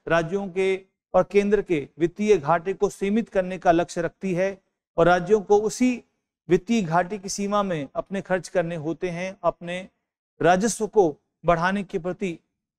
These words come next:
काम करना होता है। दोस्तों, इसीलिए आप देखें कि एफ़आरबीएम अधिनियम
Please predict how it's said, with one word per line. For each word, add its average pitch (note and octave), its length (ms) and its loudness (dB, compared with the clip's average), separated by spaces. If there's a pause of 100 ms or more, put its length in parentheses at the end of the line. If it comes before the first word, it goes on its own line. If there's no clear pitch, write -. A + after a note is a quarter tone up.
(140)
काम F3 220 4
करना D#3+ 280 -6
होता D3 320 -4
है। A#2+ 120 -12 (180)
दोस्तों, F3 220 -2
इसीलिए F3+ 440 2
आप D#3+ 120 4
देखें E3 340 -4
कि - 1120 -12
एफ़आरबीएम G#3+ 560 2
अधिनियम G3+ 500 0